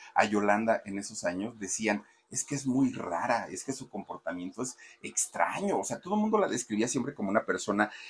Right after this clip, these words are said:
extraña, a pesar de que trataba muy bien a sus pacientes, era muy amigable, era muy paciente,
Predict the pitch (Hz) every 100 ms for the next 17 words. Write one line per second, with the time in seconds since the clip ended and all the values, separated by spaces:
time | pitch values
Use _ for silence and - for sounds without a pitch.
0 | - 90 - 117 117 131 - 104 - -
1 | - 131 147 226 - _ - 107 107 101
2 | 98 107 127 131 120 110 107 123 - -
3 | - - - - 120 135 131 151 147 -
4 | 90 82 85 127 139 131 117 104 98 104
5 | 107 - 78 85 98 127 131 - 123 104
6 | 110